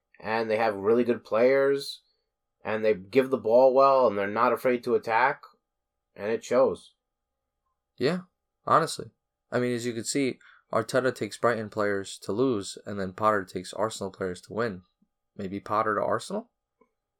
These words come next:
Speaker 2: Too soon,
Speaker 1: No,
Speaker 2: too
Speaker 1: Art-,
Speaker 2: soon.
Speaker 1: Arteta's gonna be there for a while, I think.
Speaker 2: <laughs> Too soon.
Speaker 1: I think he's stuck in the quicksand, and the quicksand's not moving, and they're just telling you this,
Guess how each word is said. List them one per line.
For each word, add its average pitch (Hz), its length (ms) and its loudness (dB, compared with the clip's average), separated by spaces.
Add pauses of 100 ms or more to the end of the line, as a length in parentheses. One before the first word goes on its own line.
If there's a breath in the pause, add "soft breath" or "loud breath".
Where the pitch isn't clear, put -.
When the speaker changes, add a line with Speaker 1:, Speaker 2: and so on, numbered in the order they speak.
(1040 soft breath)
Speaker 2:
Too 113 160 -4
soon, 98 200 -4
Speaker 1:
No, 120 60 -4
Speaker 2:
too 123 60 0
Speaker 1:
Art-, 143 200 6
Speaker 2:
soon. 135 100 2
Speaker 1:
Arteta's 147 440 2
gonna 117 140 -2
be 107 140 -2
there 104 140 4
for 101 120 -2
a 90 60 2
while, 90 240 2
I 85 140 0
think. 90 360 0
Speaker 2:
<laughs> - 240 2
Too 135 200 -2
soon. 110 380 -4
Speaker 1:
I 117 40 -6
think 151 200 -4
he's 135 180 -6
stuck - 320 0
in 113 80 -2
the 101 60 -4
quicksand, 113 580 -2
and 95 120 -6
the 95 60 -4
quicksand's 107 500 0
not 98 200 2
moving, 104 320 0
and 101 100 -4
they're 104 60 0
just 107 200 -6
telling 117 240 0
you 98 200 -4
this, - 200 -12